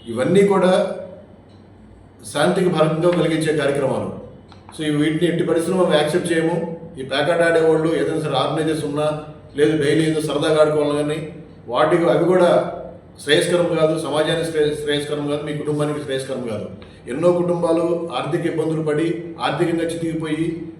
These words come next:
ఆత్మహత్యలు చేసుకునే సందర్భాలు మనం ప్రతిరోజు చూస్తున్నాం. దయచేసి వాటి నుంచి దూరంగా ఉండండి. అదేవిధంగా ఈ, ఆ, ఓపెన్ డ్రింకింగ్ కూడా ఎక్కడ పడితే అక్కడ తాగి మీరు మోటార్ సైకిల్ వేసుకుని వెళ్ళేటప్పుడు యాక్సిడెంట్లు అయ్యి మీ ప్రాణాలు కోల్పోవడము, ఎదుటి వ్యక్తి యొక్క ప్రాణాలు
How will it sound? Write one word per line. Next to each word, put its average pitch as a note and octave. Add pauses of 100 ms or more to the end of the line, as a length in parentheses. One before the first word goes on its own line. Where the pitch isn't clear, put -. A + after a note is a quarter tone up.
(120)
ఆత్మహత్యలు F3
చేసుకునే D#3
సందర్భాలు E3
మనం D3
ప్రతిరోజు D3+
చూస్తున్నాం. G#2+ (340)
దయచేసి F3
వాటి D#3+
నుంచి D#3+
దూరంగా D#3
ఉండండి. D3+ (340)
అదేవిధంగా F3+
ఈ, D#3+ (520)
ఆ, B2+
ఓపెన్ E3+
డ్రింకింగ్ F3
కూడా E3+
ఎక్కడ D#3+
పడితే E3
అక్కడ E3
తాగి D#3
మీరు D3+
మోటార్ D3
సైకిల్ D#3
వేసుకుని D3
వెళ్ళేటప్పుడు D3 (360)
యాక్సిడెంట్లు D#3+
అయ్యి D#3+
మీ D3
ప్రాణాలు D3+
కోల్పోవడము, D3+
ఎదుటి D3
వ్యక్తి D3+
యొక్క C#3+
ప్రాణాలు C#3